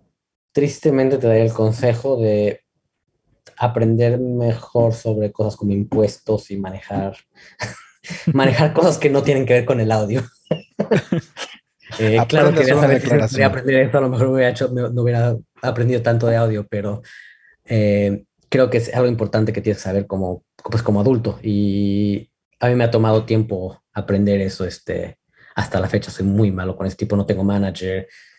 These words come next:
Speaker 1: eh, mis invoices, tipo, es un Word document, este, no, no, como que todo eso lo tengo muy poco formal. Y tengo la suerte de que no me ha creado problemas,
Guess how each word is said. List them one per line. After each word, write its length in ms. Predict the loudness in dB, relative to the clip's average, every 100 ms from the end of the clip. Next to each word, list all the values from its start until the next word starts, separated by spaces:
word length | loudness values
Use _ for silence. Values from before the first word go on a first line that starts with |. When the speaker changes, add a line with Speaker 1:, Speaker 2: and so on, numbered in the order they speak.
| _ _ _
Speaker 1:
eh, 240 | -6 -4 -2
mis 500 | -4 -6 -8 -6 0
invoices, 640 | 2 2 0 -4 -6 -10
tipo, 200 | -6 -4
es 100 | -2
un 100 | 0
Word 200 | 0 0
document, 680 | 0 -2 -4 -4 -4 -6 -8
este, 320 | -8 -6 -6 _ _ _ _ _ _ -2
no, 260 | 0 0 0
no, 160 | 2
como 180 | 2 0
que 100 | -2
todo 240 | 0 2
eso 120 | 4 2
lo 80 |
tengo 160 | 2 2
muy 140 | 2
poco 240 | 0 -2 -4
formal. 500 | -6 -6 -4 -6 -10 _ _ _ _ _
Y 340 | -4 -2 -2 0
tengo 240 | 0 2
la 100 | 2
suerte 440 | 2 0 0 0 0
de 140 | 0
que 180 | -4 -8
no 160 | -4 -2
me 100 | -2
ha 40 |
creado 280 | 0 -2 -2
problemas, 720 | -6 -2 2 2 0 -4 _